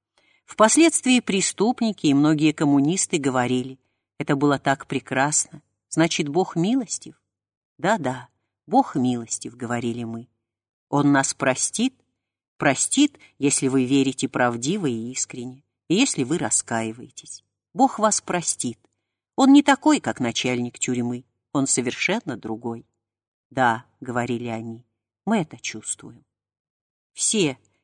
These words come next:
и молодые, и старые, с разным культурным уровнем и разными профессиями, те, кто обычно казались друг другу чужими, кто часто жестоко ссорился, совершенно переменялись в эту ночь.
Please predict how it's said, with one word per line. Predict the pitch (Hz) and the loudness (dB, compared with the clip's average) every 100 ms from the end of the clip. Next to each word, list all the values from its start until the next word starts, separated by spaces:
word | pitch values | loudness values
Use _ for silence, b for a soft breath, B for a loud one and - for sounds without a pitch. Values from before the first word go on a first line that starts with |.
| - | -2
и | 156 | 2
молодые, | 151 143 131 127 202 254 240 214 | 4 4 2 2 0 2 -2 -6
и | - 127 | -6 -4
старые, | - - 170 214 208 190 185 _ _ _ | -2 4 4 4 2 -6 -10 _ _ _
с | - | -2
разным | 214 302 220 170 | 4 4 6 2
культурным | 147 151 - 170 165 156 151 | 4 0 2 0 4 4 4
уровнем | 202 226 180 175 175 | 2 0 0 0 0
и | 156 147 | 0 0
разными | 143 151 151 147 139 | 2 2 4 2 2
профессиями, | - 139 131 - 208 - 196 185 175 170 _ _ _ _ - | 0 -2 -2 -2 0 0 0 0 -2 -6 _ _ _ _ 2
те, | 294 | 2
кто | 302 - 151 | 2 2 2
обычно | 143 185 - 165 | 2 0 0 0
казались | 165 139 170 185 175 | 2 4 4 4 0
друг | 139 147 143 | 0 0 0
другу | 131 160 175 165 | 0 0 2 -2
чужими, | - 147 127 147 202 196 175 _ _ _ - | 0 0 0 0 0 -2 -6 _ _ _ -10
кто | - 202 | 0 0
часто | - 254 262 - 185 | 4 4 4 4 0
жестоко | 160 - - 185 165 165 | 2 0 0 0 2 0
ссорился, | - - 254 247 220 - 208 202 b b b | 0 2 2 2 -2 -4 -4 -4 b b b
совершенно | - 147 143 - 294 294 214 | -2 2 2 2 6 6 4
переменялись | - 143 131 127 120 170 202 139 - | 0 2 4 2 2 0 -2 -6 -8
в | |
эту | 131 - 123 | -10 -10 -10
ночь. | 117 117 - | -10 -14 -16